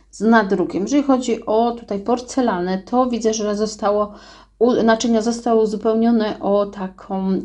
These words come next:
sosierkę, e, która kosztuje dwadzieścia złotych, pojemności czterysta sześćdziesiąt mililitrów. Był mlecznik, dla przypomnienia, kubeczki, talerzyki. E, teraz właśnie ten, e, ta sosierka.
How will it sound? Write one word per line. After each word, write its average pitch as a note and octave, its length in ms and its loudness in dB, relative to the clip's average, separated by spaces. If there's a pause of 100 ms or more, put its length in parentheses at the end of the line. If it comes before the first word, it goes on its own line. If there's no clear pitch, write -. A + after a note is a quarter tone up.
sosierkę, G3+ 760 -2 (380)
e, G3 140 -2
która B3 280 2
kosztuje A3+ 320 2
dwadzieścia F#3+ 760 -2 (100)
złotych, G3 580 -2
pojemności G3+ 460 -2
czterysta G3+ 500 -8
sześćdziesiąt F#3+ 640 -4 (520)
mililitrów. A3 560 2
Był A#3+ 180 4
mlecznik, G3 680 -2
dla G#3 140 -2
przypomnienia, G#3+ 640 0
kubeczki, G#3+ 840 -4
talerzyki. A3+ 760 0 (340)
E, G3+ 100 -2
teraz A3+ 340 4
właśnie G3+ 340 -2
ten, F#3 320 -2
e, F3 600 -2 (640)
ta G3+ 100 -2
sosierka. C#4 720 2